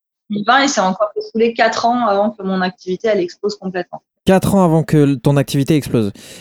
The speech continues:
Speaker 2: Et, euh, et du coup, est-ce que on peut, euh, est-ce qu'on peut parler chiffres ou, euh, ou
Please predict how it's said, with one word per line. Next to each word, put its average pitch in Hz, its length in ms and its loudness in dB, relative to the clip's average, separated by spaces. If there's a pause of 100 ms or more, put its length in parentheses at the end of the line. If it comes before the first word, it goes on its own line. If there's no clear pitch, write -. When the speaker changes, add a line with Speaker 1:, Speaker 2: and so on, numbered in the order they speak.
Speaker 2:
Et, 147 180 6
euh, 147 320 4
et 143 120 2
du 135 100 -2
coup, - 160 0
est-ce 196 220 2
que 226 180 2
on 180 140 2
peut, 156 480 2
euh, - 20 -
est-ce 127 180 -2
qu'on 180 160 -2
peut 139 120 0
parler 127 300 0
chiffres 196 460 -2
ou, 131 220 2
euh, 117 400 0
ou 120 260 -2